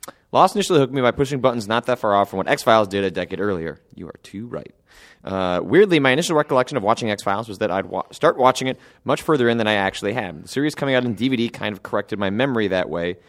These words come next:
Like, "Oh, I was watching this from mid-season one until it made me so <laughs> angry I quit." I mention that because, uh, the nature of my memories and feelings about first watching the show mirrors the way you two feel about Lost, which brings me to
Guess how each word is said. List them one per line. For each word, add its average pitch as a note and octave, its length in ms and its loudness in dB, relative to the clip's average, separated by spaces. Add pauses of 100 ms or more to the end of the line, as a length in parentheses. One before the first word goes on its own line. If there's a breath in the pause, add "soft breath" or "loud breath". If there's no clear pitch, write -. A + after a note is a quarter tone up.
(160 soft breath)
Like, F#2 220 -6
"Oh, C#3+ 180 6
I C3 120 4
was A#2+ 160 2
watching B2+ 300 0
this B2+ 120 -6
from A2 180 -4
mid-season B2 440 -4
one F#2+ 200 -2
until F#2+ 200 -8
it E2+ 60 -8
made F#2+ 200 -4
me G2 100 -6
so G#2+ 240 -2
<laughs> - 60 -4
angry G#2 320 -2
I F#2 80 -2
quit." - 420 -2 (320 loud breath)
I - 60 -8
mention F3+ 220 2
that D#3 120 4
because, C3+ 500 0 (280 soft breath)
uh, A#2 120 0
the A2+ 100 -2
nature C3+ 260 0
of B2+ 40 -2
my B2+ 120 2
memories B2+ 420 0
and A2+ 100 -4
feelings A2 360 -4
about G2+ 180 -2
first A#2 220 -4
watching A2+ 220 -2
the A2 60 -6
show G2+ 220 -2
mirrors C#3 400 0
the B2+ 80 -6
way A2 140 2
you A2+ 200 -4
two A#2 200 -10
feel F2 180 -8
about F2+ 200 -6
Lost, F2 260 -8
which E2+ 140 -18
brings G3+ 200 -4
me C#3 100 -4
to G2+ 280 -10